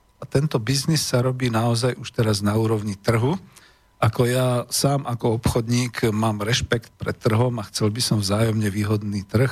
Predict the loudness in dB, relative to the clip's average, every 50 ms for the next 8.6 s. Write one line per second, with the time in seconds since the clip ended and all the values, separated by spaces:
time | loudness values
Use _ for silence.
0 | -4 -8 -8 -6 -6 -6 -6 -10 -14 -4 0 2 2 2 2 2 0 -2 -4 -4
1 | -4 -2 0 0 0 0 0 -2 -2 -2 -2 0 0 2 2 2 2 0 -2 -6
2 | -12 -18 -20 _ 0 0 0 2 2 0 0 0 0 0 0 0 0 0 0 -2
3 | -4 -4 -4 -4 -2 0 2 2 2 2 2 0 0 -2 -2 -2 0 0 0 0
4 | 0 -4 -8 -16 -18 -20 _ _ _ _ _ _ _ _ _ -20 _ _ _ _
5 | _ _ _ _ _ _ _ 0 0 2 0 0 0 0 0 0 0 0 0 0
6 | 2 0 0 2 2 2 2 2 0 0 0 0 0 2 0 0 2 2 0 0
7 | 0 2 2 2 2 0 0 0 2 2 2 0 0 0 0 0 0 0 -2 -2
8 | -2 0 0 2 2 2 2 2 2 2 0 0